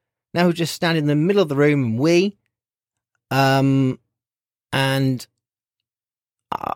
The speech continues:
<sighs> you know, I've never potty trained a boy before. Girls apparently are so much easier. Uh, the,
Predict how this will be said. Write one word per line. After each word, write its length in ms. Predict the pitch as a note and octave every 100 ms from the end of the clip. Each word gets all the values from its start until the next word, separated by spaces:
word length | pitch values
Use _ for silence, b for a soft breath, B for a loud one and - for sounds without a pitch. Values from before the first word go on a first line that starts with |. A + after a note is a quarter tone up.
| -
<sighs> 680 | - C#3 - - _ _ -
you 100 | D3+
know, 120 | C#3+
I've 100 | D3
never 240 | F#3 F3+
potty 320 | - F#3+ F3+ E3
trained 280 | E3+ D#3
a 60 | C3+
boy 260 | B2+ D#3+ C3+
before. 440 | A#2+ - G2+ F2 _ _ _
Girls 220 | E3+ F3+
apparently 380 | D#3 E3+ C#3 C3+
are 80 | C3
so 140 | D#3+
much 200 | C#3 -
easier. 380 | C3+ A#2+ A2 F2+ b b b b b
Uh, 100 | - - _ _ _ _ _
the, 160 | C#3+